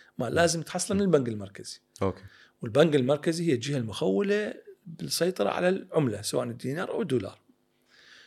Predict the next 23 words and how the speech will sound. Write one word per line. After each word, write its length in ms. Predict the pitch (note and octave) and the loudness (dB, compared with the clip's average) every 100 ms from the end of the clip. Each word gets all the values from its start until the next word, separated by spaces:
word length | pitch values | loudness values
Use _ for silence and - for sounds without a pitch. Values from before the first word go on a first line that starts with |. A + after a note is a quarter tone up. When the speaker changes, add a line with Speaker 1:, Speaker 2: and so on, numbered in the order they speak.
| - _ _ _ | -20 _ _ _
Speaker 1:
فالبنك 720 | - E3+ D#3+ D#3+ - F3+ A3+ | 6 12 12 12 8 6 8
المركزي 340 | G#3+ G#3 G#3 F3+ | 8 6 4 2
يكون 180 | F#3 F3+ | 4 4
يبيع 200 | F3 D#3 | 4 2
لك 200 | C#3+ C3+ | 0 0
هذا 160 | A#2+ | -2
ال-، 220 | A2+ B2+ - _ _ _ _ _ | -4 -6 -14 _ _ _ _ _
فذاك 340 | C#3+ D3+ E3 | 4 6 6
يسموه 240 | D3+ D#3 C#3 | 4 2 2
مزاد 300 | B2+ C3+ B2+ | 4 6 4
العملة، 280 | G#2 G2+ G2+ | 2 -6 -6
يكون 180 | B2+ | -2
يبيع 200 | B2 E3 | 4 6
لك 180 | E3 D3+ | 8 6
الدولار 560 | C3 C#3+ D3 G3 A#3+ - - - - | 2 4 10 10 8 0 -20 -12 -6
Speaker 2:
مم. 160 | F#2+ - | -6 -4
Speaker 1:
بسعر 380 | C#3 - G3 A#3+ | 2 10 10 10
حتى 560 | - F3+ - G3 B3+ - - | 4 -2 2 4 4 -2 0
ياخذ 240 | E3 F3+ | 0 2
منك 240 | F#3 F3 D#3+ | 4 4 2
الدينار 320 | D3+ G3 C#4 | 0 2 2
يعطيك 280 | A#3+ E3 C#3 | 2 0 -2
الدولار. 360 | A2+ G#2+ G2+ | -4 -4 -6